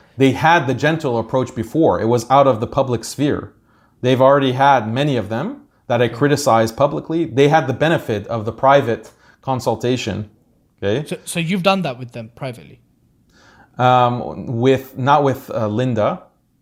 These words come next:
Speaker 1: Okay, with Linda, it was something else. Like, the, my first interaction online with her was through a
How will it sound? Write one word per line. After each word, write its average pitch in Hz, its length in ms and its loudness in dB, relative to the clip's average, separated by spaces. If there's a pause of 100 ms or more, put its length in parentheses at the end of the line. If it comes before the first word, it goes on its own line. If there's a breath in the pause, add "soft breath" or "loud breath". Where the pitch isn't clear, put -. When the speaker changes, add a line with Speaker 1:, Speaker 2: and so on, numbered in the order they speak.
(140)
Speaker 1:
Okay, 110 100 -4
with 117 200 -2
Linda, 143 380 4
it 131 40 2
was 127 180 2
something 135 340 -2
else. 120 320 -2
Like, 104 260 -4
the, 117 80 -6
my 117 220 -2
first 143 300 -2
interaction 127 540 0
online 123 440 -2
with 107 160 -4
her 127 420 -2 (600 soft breath)
was 120 480 2
through 123 460 -2
a 110 560 -2